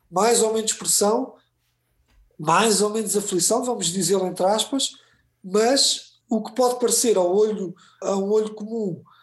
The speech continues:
que está a haver um problema, não está. Está a haver uma aceleração de um processo que tem que ser rápido. Porque raramente, que eu me lembre, houve assim, eu vou sempre muito bem preparado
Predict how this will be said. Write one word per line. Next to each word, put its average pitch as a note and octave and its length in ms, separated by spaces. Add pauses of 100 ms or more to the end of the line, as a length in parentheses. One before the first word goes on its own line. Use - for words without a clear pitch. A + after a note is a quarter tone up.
(220)
que - 100
está G3+ 240
a - 20
haver G3 200
um G#3 60
problema, G3 420
não A#3+ 120
está. A#3+ 500 (220)
Está F#3 240
a - 20
haver F3 220
uma G#3 180
aceleração G3 640
de B3+ 80
um A3+ 40
processo G#3+ 500
que - 60
tem B3+ 100
que - 80
ser C#4 120
rápido. B3 480 (800)
Porque G3+ 260
raramente, A3+ 880
que - 160
eu B3 60
me G#3 80
lembre, G3+ 560 (480)
houve A#3+ 300
assim, A3+ 600 (140)
eu G#3 200
vou G3+ 140
sempre A#3 340 (640)
muito B3 340
bem A3+ 160
preparado E3 760